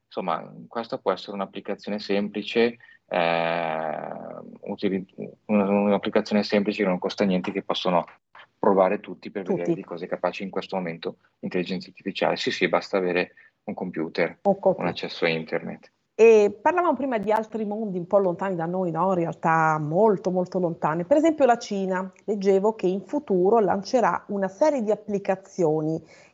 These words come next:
Speaker 2: che consentiranno di, mm, eh, di perfezionare di alcune abilità principali delle intelligenze artificiali. Un'intelligenza artificiale,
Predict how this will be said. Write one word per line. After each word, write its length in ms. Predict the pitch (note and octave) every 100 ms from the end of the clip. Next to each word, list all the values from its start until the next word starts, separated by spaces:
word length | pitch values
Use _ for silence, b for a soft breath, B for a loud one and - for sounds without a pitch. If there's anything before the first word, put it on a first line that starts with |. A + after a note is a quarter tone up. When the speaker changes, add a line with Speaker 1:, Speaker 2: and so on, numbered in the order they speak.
| -
Speaker 2:
che 200 | C#4+ D4
consentiranno 1300 | F#3 F#3 - G3 G3 A3+ C#4 C4 D4 D#4+ D#4+ D4
di, 480 | F#3 G3 G#3 A#3 G3
mm, 200 | F3+ F3+
eh, 460 | F3+ F3 E3+ E3 D#3
di 140 | E3
perfezionare 580 | E3+ F#3+ A3 G#3+ C4+ A3
di 120 | F#3
alcune 460 | G3 G3+ G3 C4 A#3+
abilità 420 | F#3+ G#3+ A3 A#3
principali 640 | A3 G#3 F#3 A#3 C4+ D#4
delle 160 | G3 F3
intelligenze 580 | E3+ F3 E3+ E3 D#3+ E3
artificiali. 920 | D#3+ - D#3+ D#3 - D3 D3+ - _ _ _
Un'intelligenza 840 | B3 B3 C4 B3+ C#4+ B3+ C#4 G#3 F#3+
artificiale, 640 | - A#3 A#3+ D#4+ D#4+ B3+